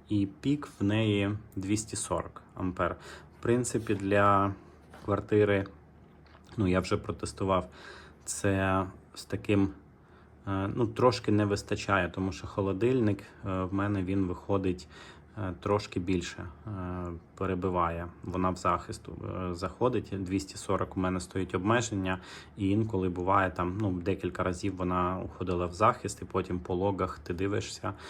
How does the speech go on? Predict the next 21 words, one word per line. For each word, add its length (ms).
і 760
там 220
вказано, 480
що 220
там 220
трошки 380
більше. 400
Е, 460
так, 380
балансування 960
тут 360
один 360
ампер, 520
до 500
неї 400
під'єднано 840
Wi-Fi-ка. 720
Ну, 220
саму 320
збірку 440
я 340